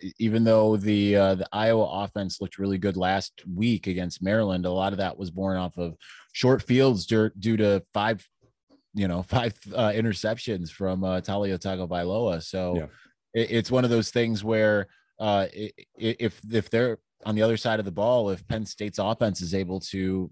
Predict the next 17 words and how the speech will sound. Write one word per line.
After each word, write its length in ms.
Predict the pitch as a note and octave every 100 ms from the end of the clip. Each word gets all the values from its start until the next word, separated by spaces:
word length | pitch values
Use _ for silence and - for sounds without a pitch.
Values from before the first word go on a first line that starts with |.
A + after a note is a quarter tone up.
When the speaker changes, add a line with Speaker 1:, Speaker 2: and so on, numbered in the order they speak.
| -
Speaker 1:
you 120 | G2
know, 260 | F#2 F#2 F#2 _ _ -
limit 320 | G2+ G#2 A#2 G#2
its 220 | F#2 -
mistakes, 580 | F#2 - A2+ B2 - -
then 300 | G2+ F#2 F2 - - _
Iowa's 400 | G#2 A#2+ C#3 G2+
gonna 280 | G#2+ B2 G#2+
have 140 | A#2
to 60 | G#2
potentially 540 | G#2 G#2+ A#2+ - A2+
drive 260 | G#2 A2 A2+
the 60 | F#2+
field 320 | - B2 G#2+
quite 220 | G#2 G2+
often. 480 | F#2+ A#2 - G#2 F2+
And, 140 | E2+